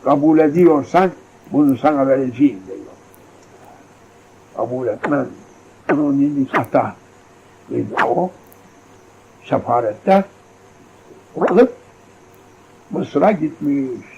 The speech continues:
O gittikten sonra aradan bir sene geçtiğinde oradan bir talep geldi ki, efendim,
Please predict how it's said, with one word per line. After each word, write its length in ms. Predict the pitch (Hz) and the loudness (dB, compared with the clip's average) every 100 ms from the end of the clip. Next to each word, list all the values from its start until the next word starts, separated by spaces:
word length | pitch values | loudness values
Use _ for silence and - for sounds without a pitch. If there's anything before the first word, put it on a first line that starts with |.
| - - _ - | -20 -20 _ 2
O 60 | |
gittikten 600 | 170 170 - - - 240 | 2 0 -2 -2 2 4
sonra 460 | 165 147 147 185 220 - - - - - - - - - | 4 4 6 6 4 0 -20 -20 -20 -20 -20 -20 -20 -2
aradan 400 | 135 147 170 160 | 2 6 6 4
bir 140 | 170 | -2
sene 280 | 131 143 143 | 0 0 0
geçtiğinde 760 | 143 131 - 151 139 165 247 196 - - - - - - _ - - - - | -2 -4 4 6 6 6 4 2 -16 -20 -20 -20 -20 -20 _ -20 -20 -20 -8
oradan 500 | 131 151 151 185 202 - - _ - _ _ _ _ _ _ _ - - _ _ _ - _ _ _ _ - _ - 131 | 0 2 6 4 2 -4 -16 _ -20 _ _ _ _ _ _ _ -20 -20 _ _ _ -20 _ _ _ _ -20 _ -12 2
bir 280 | 175 175 135 - - - | 4 4 2 -16 -20 -6
talep 540 | - 143 170 - - | 0 4 4 2 -6
geldi 440 | - 117 107 120 185 | -6 -6 -6 -4 -4
ki, 300 | - 220 185 - - - - _ - _ _ - _ _ _ - | -2 -4 -4 -6 -20 -20 -20 _ -20 _ _ -20 _ _ _ -14
efendim, 460 | 117 110 135 180 | -8 -6 -4 -4